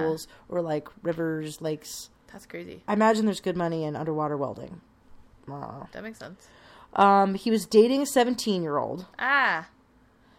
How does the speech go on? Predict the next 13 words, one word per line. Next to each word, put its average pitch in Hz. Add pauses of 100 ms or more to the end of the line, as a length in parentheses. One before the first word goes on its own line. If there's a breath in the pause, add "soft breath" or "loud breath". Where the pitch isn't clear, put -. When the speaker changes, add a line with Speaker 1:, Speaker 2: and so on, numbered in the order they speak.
(200 soft breath)
Speaker 1:
She 226
lived 208
across 180
from 180
his 156
room. 156
So 175
he's 208
renting 208
Speaker 2:
Not 185
Speaker 1:
a 180
room, 175
Speaker 2:
okay. 165